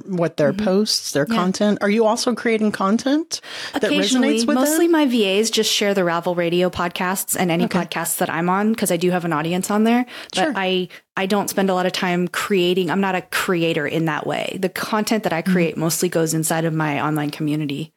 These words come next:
Speaker 2: because that's the community that I really want to provide
Speaker 1: Mm-hmm.
Speaker 2: value to.
Speaker 1: So you were just going in there, commenting, giving support, and
Speaker 2: Yeah.
Speaker 1: staying top of mind. I
Speaker 2: I'm,
Speaker 1: love it.
Speaker 2: I'm using it as a place that a lot of people are hanging out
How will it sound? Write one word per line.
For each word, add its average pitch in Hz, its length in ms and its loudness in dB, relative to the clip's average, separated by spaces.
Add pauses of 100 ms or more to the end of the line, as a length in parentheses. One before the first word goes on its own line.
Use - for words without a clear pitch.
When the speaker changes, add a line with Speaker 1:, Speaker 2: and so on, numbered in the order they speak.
Speaker 2:
because 160 240 -6
that's 160 240 -4
the 165 100 -6
community 147 420 -2
that 147 160 -2
I 143 60 -2
really 151 360 -4
want 147 440 -4 (220)
to - 100 -4
provide 160 340 -2
Speaker 1:
Mm-hmm. - 60 2
Speaker 2:
value 156 220 -2
to. - 260 -6 (560)
Speaker 1:
So - 140 0
you 254 80 2
were 208 60 2
just 180 260 -2
going 175 220 2
in 170 100 2
there, 165 180 2
commenting, 170 1000 2
giving 170 260 0
support, 160 840 0
and 156 120 2
Speaker 2:
Yeah. 151 60 2
Speaker 1:
staying 147 340 0
top 143 260 -4
of 139 80 -2
mind. 143 340 2
I - 40 0
Speaker 2:
I'm, 139 100 2
Speaker 1:
love 135 160 0
it. 127 160 0
Speaker 2:
I'm 220 160 2
using 220 320 4
it 214 160 0
as 180 300 -2
a 190 80 -4
place 185 460 -2 (160)
that 175 140 0
a 165 60 -2
lot 165 240 0
of 170 60 -4
people 175 200 0
are 165 60 0
hanging 170 320 0
out 165 320 -2